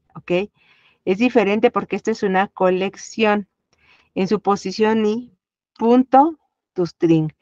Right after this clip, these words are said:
Aquí si no pongo el toString debería de funcionar porque como es un tipo de objeto que cuando yo lo imprimo,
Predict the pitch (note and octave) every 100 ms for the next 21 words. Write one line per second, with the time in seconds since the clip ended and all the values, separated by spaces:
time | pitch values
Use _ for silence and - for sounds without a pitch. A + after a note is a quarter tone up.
0 | _ _ _ - - A3+ - D#4+ F4 F4
1 | C#4+ - B3 B3 B3+ G3 - G#3+ G#3+ -
2 | F#3+ F#3+ F3 F3 F3 F#3 F3+ G3 G3 A#3
3 | A3 A3 A#3 - F#3 - E3+ F#3+ F#3+ G3+
4 | - C#4 C4 A#3+ - A#3+ A3+ F#3 - F#3+
5 | G3+ - F3+ - D#3+ D#3+ D#3 E3+ F3 F#3
6 | F3+ F#3 F3+ F#3 F#3+